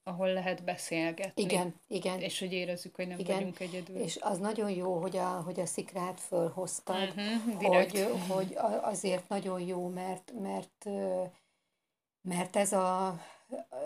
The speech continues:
Speaker 2: nem tudom, hogy mennyire, mennyire várt,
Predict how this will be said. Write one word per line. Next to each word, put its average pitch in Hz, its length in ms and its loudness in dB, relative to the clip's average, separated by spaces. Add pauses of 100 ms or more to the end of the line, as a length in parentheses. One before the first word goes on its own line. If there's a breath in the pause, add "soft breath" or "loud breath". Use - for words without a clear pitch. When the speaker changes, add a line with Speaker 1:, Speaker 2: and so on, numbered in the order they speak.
(460)
Speaker 2:
nem 220 220 2
tudom, 190 320 0
hogy 180 200 -2
mennyire, 180 840 -4 (140)
mennyire 180 640 -4
várt, 175 600 -6